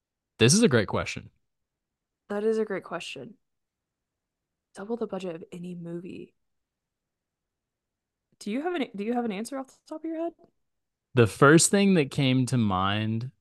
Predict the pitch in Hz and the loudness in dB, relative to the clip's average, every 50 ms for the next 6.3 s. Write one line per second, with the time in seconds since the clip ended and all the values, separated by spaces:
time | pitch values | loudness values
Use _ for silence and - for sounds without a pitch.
0 | _ - 123 117 110 107 104 101 101 98 95 95 98 101 - - - - - - | _ 0 4 6 6 6 6 6 4 4 2 0 -2 -4 -4 -4 -6 -8 -12 -18
1 | _ _ _ _ _ _ _ _ _ _ _ _ _ _ _ _ _ _ _ _ | _ _ _ _ _ _ _ _ _ _ _ _ _ _ _ _ _ _ _ _
2 | _ _ _ _ _ _ _ _ - 117 110 107 110 117 117 123 120 120 107 104 | _ _ _ _ _ _ _ _ 2 4 4 6 6 6 4 4 4 2 2 2
3 | 95 92 90 92 95 95 101 104 107 104 104 123 - _ _ _ _ _ _ _ | 0 0 0 0 2 2 2 0 0 -2 -2 -4 -6 _ _ _ _ _ _ _
4 | _ _ _ _ _ - 113 - 110 - - - 110 110 110 - - - 135 123 | _ _ _ _ _ -4 -4 -2 -4 -2 2 4 4 4 4 2 2 2 2 4
5 | 123 123 110 98 - - - - 131 117 107 113 107 - 131 117 101 95 92 92 | 4 4 2 0 -2 -2 0 2 4 4 4 2 2 0 0 0 0 -2 -4 -6
6 | 90 90 87 90 95 | -6 -6 -8 -10 -12